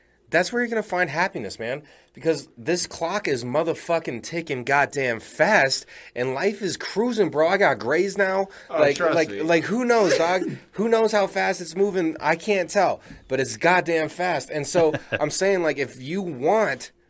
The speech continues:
Speaker 1: to have a good life, then you need to be conscious about your energy, about your thought process, about what makes you happy, what you're willing to accept. Like, these are all questions that we should know.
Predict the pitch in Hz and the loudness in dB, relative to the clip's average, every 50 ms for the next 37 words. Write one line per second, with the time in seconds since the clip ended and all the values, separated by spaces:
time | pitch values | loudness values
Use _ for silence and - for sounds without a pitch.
0 | _ _ _ - - 143 120 - 147 165 180 170 160 123 143 151 135 127 127 147 | _ _ _ -4 -4 -2 -2 0 0 0 0 0 0 0 0 0 0 0 0 0
1 | 165 170 - 151 139 127 110 110 120 151 190 208 208 208 208 196 - - 127 139 | 0 0 -4 -6 -6 -6 -8 -10 -8 -6 -4 -4 -2 -4 -4 -4 -4 -6 -4 -4
2 | 175 185 - - - - 180 208 233 240 233 - 120 104 104 - - - - - | -8 -8 -8 -12 -12 -6 -2 -2 -2 -2 -2 -4 -6 -6 -6 -8 -10 -10 -16 -20
3 | - - - 107 104 127 123 123 120 113 113 117 - - 104 107 117 131 131 131 | -20 -12 -10 -4 0 0 0 0 0 -2 -2 -2 -2 -4 -4 -2 -2 -2 -2 -2
4 | 151 165 180 196 196 - - - - - _ 117 113 120 120 117 123 120 113 110 | -4 -4 -4 -4 -8 -12 -18 -20 -20 -10 _ -8 -2 0 0 0 0 -2 -4 -4
5 | 98 - - - 104 104 - - - - 139 135 156 165 - 214 202 196 202 202 | -6 -6 -2 0 0 0 0 -4 -2 0 0 0 0 0 0 0 0 0 0 -2
6 | - - - - - - - 110 107 120 117 120 117 107 - - - - _ - | -6 -12 -14 -20 -14 -10 -8 0 2 2 4 4 2 -2 -6 -14 -20 -20 _ -16
7 | 104 101 117 143 135 120 107 104 101 104 123 165 170 - - - 123 117 95 - | -4 2 2 2 2 0 -4 -6 -2 0 0 0 0 -2 -4 -4 -4 -4 -6 -4
8 | - 95 90 87 - 101 95 101 117 110 - - - _ 120 120 120 - 131 120 | -6 -6 -6 -6 -8 -10 -10 -10 -10 -10 -16 -20 -12 _ -6 -4 -4 -4 -6 -6
9 | 104 101 120 135 151 170 170 175 - 196 185 185 175 - - 131 113 117 - - | -4 -2 -2 -2 0 -2 -2 -4 0 2 2 2 2 0 -2 0 0 -2 -2 -6
10 | - - - _ 127 127 - 156 180 170 190 180 139 151 160 160 156 - - 165 | -16 -20 -12 _ -6 -6 -4 -4 -2 0 2 2 4 4 4 4 2 0 0 2
11 | 160 160 165 - 151 131 110 123 123 113 95 113 165 196 190 - - 131 98 104 | 2 2 0 -4 -4 -4 -2 0 0 0 0 -2 -2 -2 0 -2 -2 -2 -4 -2
12 | 120 139 131 95 62 - | -2 0 0 -2 -2 -8